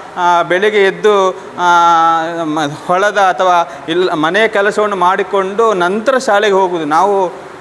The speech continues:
ಬಜಗೋಳಿಯಿಂದ, ಮಾಳದಿಂದ ಬಜಗೋಳಿವರೆಗೆ, ಹೈಸ್ಕೂಲಿನವರೆಗೆ ನಡೆದುಕೊಂಡು ಬರ್ತಿದ್ದೆವು. ಆಗ ನಮಗೆ ಕರಾಟೆಯ ಅವಶ್ಯಕತೆ ಇರಲಿಲ್ಲ, ಅಂದರೆ ಅಷ್ಟು ದೈಹಿಕವಾಗಿ ನಾವು ಸಮರ್ಥರಾಗಿದ್ದೇವೆ.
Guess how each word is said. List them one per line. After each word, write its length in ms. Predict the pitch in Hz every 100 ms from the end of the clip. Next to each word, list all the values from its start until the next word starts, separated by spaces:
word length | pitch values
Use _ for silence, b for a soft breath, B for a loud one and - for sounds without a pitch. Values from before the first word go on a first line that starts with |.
| - 143
ಬಜಗೋಳಿಯಿಂದ, 680 | 165 202 220 214 196 208 220 196 180 -
ಮಾಳದಿಂದ 540 | 151 165 208 220 202 208
ಬಜಗೋಳಿವರೆಗೆ, 1040 | 185 180 202 214 214 202 196 196 208 180
ಹೈಸ್ಕೂಲಿನವರೆಗೆ 600 | 175 175 - 214 208 202
ನಡೆದುಕೊಂಡು 680 | 185 175 190 240 240 220 220
ಬರ್ತಿದ್ದೆವು. 580 | 202 202 202 180 175 196 - B -
ಆಗ 220 | 156 185
ನಮಗೆ 260 | 214 202 202
ಕರಾಟೆಯ 480 | - 170 190 214 208
ಅವಶ್ಯಕತೆ 480 | 180 185 190 190 208
ಇರಲಿಲ್ಲ, 420 | 170 185 185 160
ಅಂದರೆ 260 | 143 175
ಅಷ್ಟು 300 | 190 180 208
ದೈಹಿಕವಾಗಿ 600 | 147 175 220 233 208 202
ನಾವು 180 | 202 185
ಸಮರ್ಥರಾಗಿದ್ದೇವೆ. 1040 | 180 165 190 196 208 180 170 160 160 135